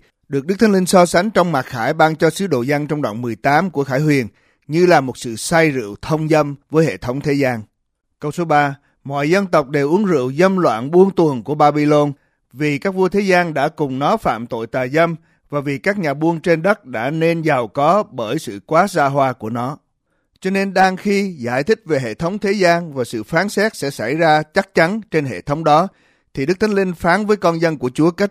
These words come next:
trực tiếp qua lời của thiên sứ mà sứ đồ Giăng ghi lại.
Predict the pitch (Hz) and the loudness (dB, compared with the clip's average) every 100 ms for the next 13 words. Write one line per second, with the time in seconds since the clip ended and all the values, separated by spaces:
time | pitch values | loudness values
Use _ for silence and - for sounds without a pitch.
0 | - 139 - 156 185 - 160 151 127 - | -2 -6 2 2 2 0 2 2 2 -2
1 | 117 151 151 143 156 185 208 - 120 135 | -6 -2 -4 -2 -2 -2 -6 -14 -10 -6
2 | 175 131 139 143 135 147 139 95 | -2 0 0 -2 -2 -2 -2 -6